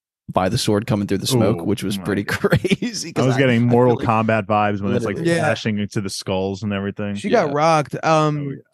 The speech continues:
Speaker 2: Oh, yeah.
Speaker 3: the episodes were pretty close to the chapters, but this was, um, a little addition, like the head knocking and stuff.
Speaker 1: Mm-hmm.
Speaker 2: Mm-hmm.
Speaker 3: It was, a, I think, a nice, um,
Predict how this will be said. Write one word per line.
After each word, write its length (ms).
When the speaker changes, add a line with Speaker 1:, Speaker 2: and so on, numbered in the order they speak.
Speaker 2:
Oh, 100
yeah. 360
Speaker 3:
the 560
episodes 460
were 60
pretty 180
close 300
to 60
the 80
chapters, 560
but 380
this 320
was, 460
um, 480
a 80
little 260
addition, 560
like 220
the 400
head 300
knocking 500
and 100
stuff. 300
Speaker 1:
Mm-hmm. 240
Speaker 2:
Mm-hmm. 260
Speaker 3:
It 40
was, 140
a, 220
I 80
think, 240
a 60
nice, 400
um, 320